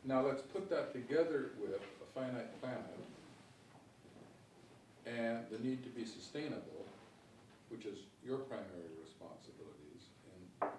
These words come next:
all of the stuff that I've tried to say. Now what's our task? I'm gonna end there, and then we'll start the discussion. Um, what pathways do we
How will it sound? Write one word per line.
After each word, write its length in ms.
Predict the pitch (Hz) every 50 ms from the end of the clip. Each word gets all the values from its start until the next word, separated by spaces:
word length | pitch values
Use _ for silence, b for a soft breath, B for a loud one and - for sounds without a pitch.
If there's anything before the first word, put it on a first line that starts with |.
| - - - -
all 240 | - 123 143 151 151
of 120 | 147 143 131
the 80 | -
stuff 320 | - - 127 113 - - 113
that 120 | 104 98 - - - -
I've 160 | - - - -
tried 220 | - - - -
to 80 | - -
say. 240 | - - - - - - - - - - B B B B B B B - 113
Now 160 | 117 117 120 120 123
what's 200 | 117 117 - -
our 120 | 110 - - -
task? 320 | - - - - - -
I'm 160 | 107 104 104
gonna 280 | 104 101 - - - - - 127 131 143
end 160 | - 147 - - - - - - - - -
there, 380 | - - - - - 85 - -
and 160 | - 101 98
then 120 | 98 98 98
we'll 160 | 95 - - -
start 240 | - - - - - -
the 80 | 92 - -
discussion. 480 | - - - 110 110 110 110 104 - - - - - - - - - - 110
Um, 280 | 110 107 107 107 104 - - - - - - - - - - - - - - - - - - - - - - - - - - - - - - - - - - - - - - - 120
what 320 | 123 143 160 160 160 - 151
pathways 560 | 156 151 151 - - 123 110 98 98 - -
do 160 | - 87 85
we 80 | 87